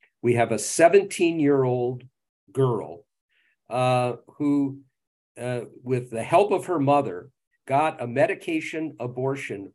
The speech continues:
while Roe v. Wade was still the prevailing law of the land.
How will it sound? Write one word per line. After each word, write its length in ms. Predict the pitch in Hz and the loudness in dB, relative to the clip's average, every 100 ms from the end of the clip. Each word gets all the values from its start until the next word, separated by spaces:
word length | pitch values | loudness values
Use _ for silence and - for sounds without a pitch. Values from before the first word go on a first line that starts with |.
| - | -8
while 520 | 113 156 208 214 175 | 0 2 4 4 4
Roe 240 | 165 180 | 2 2
v. 200 | 151 175 | 0 -6
Wade 460 | 147 156 151 117 107 | -4 -2 -2 -6 -8
was 280 | 117 113 - | -10 -10 -10
still 540 | - 165 151 127 131 - _ - | -10 -6 -4 -6 -10 -18 _ -10
the 120 | 123 | -10
prevailing 680 | - 127 117 135 147 139 | -6 -4 -2 -2 -2 -2
law 320 | 127 127 127 120 | 0 0 0 -2
of 160 | 113 | -6
the 80 | 110 | -6
land. 520 | 104 123 123 90 95 | -6 -4 -4 -6 -12